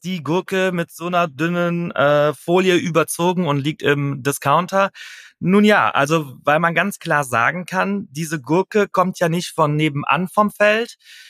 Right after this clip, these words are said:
wenn neben dem Discounter überhaupt eins ist, ähm, dann, sondern die kommt ja von ein bisschen weiter her. Sagen wir mal, nehmen wir mal an, die kommt jetzt aus, äh, äh, Spanien, äh, wo viele auch o-, andere Obstdinge herkommen.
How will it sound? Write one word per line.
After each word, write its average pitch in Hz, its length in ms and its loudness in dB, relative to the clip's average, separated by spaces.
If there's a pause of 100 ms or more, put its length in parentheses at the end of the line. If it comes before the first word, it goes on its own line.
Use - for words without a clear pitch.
(140)
wenn 175 320 0
neben 180 260 0
dem 180 140 0
Discounter 170 480 -2
überhaupt 143 320 0
eins 123 180 -2
ist, - 680 -6
ähm, 185 560 2 (140)
dann, 160 460 0
sondern 165 300 2
die 170 100 -4
kommt 175 220 -2
ja 156 100 -2
von 143 180 0
ein 147 40 -2
bisschen 139 280 -4
weiter 113 260 0
her. 95 260 -2
Sagen 160 300 -2
wir 156 60 0
mal, 143 240 0
nehmen 170 180 -2
wir 156 60 0
mal 139 120 0
an, 170 180 -2
die 151 100 -6
kommt 165 240 -4
jetzt 151 200 -4
aus, 127 340 0
äh, 131 60 -2
äh, 117 540 0
Spanien, 120 800 0 (400)
äh, 123 180 0
wo 135 180 -2
viele 180 300 2
auch 117 180 -2
o-, 151 140 -4
andere 156 260 0
Obstdinge 107 600 -6
herkommen. 107 460 -6